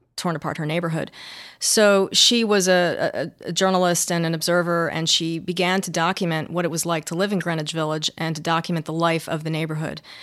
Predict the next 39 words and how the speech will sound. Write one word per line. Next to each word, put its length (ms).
and 100
what 180
made 360
that 160
neighborhood 340
cohesive, 640
and 120
also 400
where, 640
how 240
neighborhoods, 720
uh, 180
are 140
born 420
and, 180
and 200
how 180
they, 340
how 140
they 100
live 160
and 100
die, 300
essentially. 680
And 180
it's 180
the 140
lives 260
of 80
the 60
people 400
coming 260
together 540
to 60
build 220
up 120
that 140
neighborhood 640
that, 300